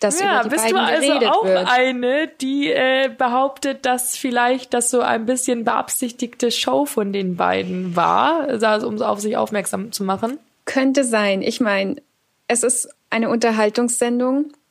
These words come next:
Speaker 1: Die Leute sind nicht zum ersten Mal im T V. Die wissen, wie man sich vor der Kamera in einer T-V-Show verhalten soll.
Speaker 2: Mhm.
Speaker 1: Ähm,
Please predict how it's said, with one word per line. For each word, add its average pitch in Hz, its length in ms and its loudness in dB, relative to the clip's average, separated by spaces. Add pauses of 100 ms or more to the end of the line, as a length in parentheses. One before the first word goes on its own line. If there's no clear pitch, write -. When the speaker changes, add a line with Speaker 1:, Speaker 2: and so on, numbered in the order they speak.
(120)
Speaker 1:
Die 233 60 -2
Leute 220 440 2
sind 233 200 0
nicht 240 220 -2
zum 233 120 0
ersten 214 340 0
Mal 240 200 0
im 233 100 0
T 240 140 0
V. 233 300 0
Die 220 180 -2
wissen, 247 360 0
wie 226 200 -2
man 233 160 0
sich 214 160 -2
vor - 180 0
der 202 100 2
Kamera 233 540 0
in 214 180 0
einer 202 220 -2
T-V-Show 214 840 0
verhalten 202 560 -2
soll. 226 360 2
Speaker 2:
Mhm. 220 200 -8 (520)
Speaker 1:
Ähm, 226 800 0